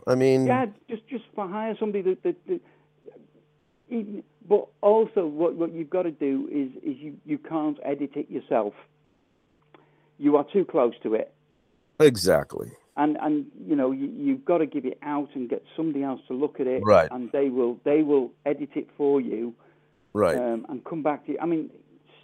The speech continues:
Speaker 2: stupid spelling mistakes that you make, or, or, um, you know, you, you,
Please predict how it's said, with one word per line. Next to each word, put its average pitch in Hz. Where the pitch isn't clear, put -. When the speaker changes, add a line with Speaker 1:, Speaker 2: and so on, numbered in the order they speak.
Speaker 2:
stupid 196
spelling 165
mistakes -
that 123
you 117
make, 113
or, 127
or, 123
um, 123
you 143
know, 120
you, 117
you, -